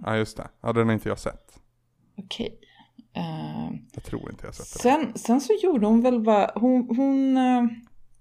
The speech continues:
Speaker 2: hon var ju med i The Brat Pack. Eh, men hon försökte väl distansera sig efter det.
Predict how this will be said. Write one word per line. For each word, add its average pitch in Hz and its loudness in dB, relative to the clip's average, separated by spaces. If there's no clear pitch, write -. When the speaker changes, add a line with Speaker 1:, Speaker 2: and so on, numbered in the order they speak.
Speaker 2:
hon 208 2
var 226 8
ju 240 8
med 254 8
i 214 12
The 190 2
Brat - 0
Pack. - 0
Eh, 165 0
men 214 6
hon 220 10
försökte 277 -2
väl 262 0
distansera 240 0
sig 202 -2
efter - -4
det. - -4